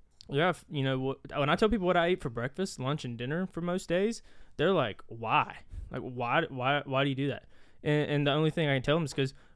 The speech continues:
I want to be the healthiest version of myself that I can be. I wanna be the f-, in the best shape of my life and the fittest version that I can be.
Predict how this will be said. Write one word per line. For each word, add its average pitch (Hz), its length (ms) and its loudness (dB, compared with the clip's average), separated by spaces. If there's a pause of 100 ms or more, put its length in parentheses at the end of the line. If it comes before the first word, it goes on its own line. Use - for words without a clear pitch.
(200)
I 123 140 6
want 143 320 2
to 131 100 -4
be 131 240 -2
the 123 80 -4
healthiest 120 400 -6
version 123 280 -4
of 117 60 -4
myself 117 380 -4
that 117 100 -6
I 117 80 -4
can 117 140 -10
be. 127 200 -4
I 139 60 -4
wanna 127 140 -4
be 123 100 -4
the 123 80 -6
f-, - 120 -16 (160)
in 135 140 -6
the 127 60 -4
best 123 220 -4
shape 123 160 -4
of 123 80 -8
my 117 100 -4
life 120 260 -6
and 143 80 -4
the 120 60 -4
fittest 127 340 -4
version 131 300 -2
that 120 100 -4
I 127 120 4
can 127 160 -6
be. 139 340 0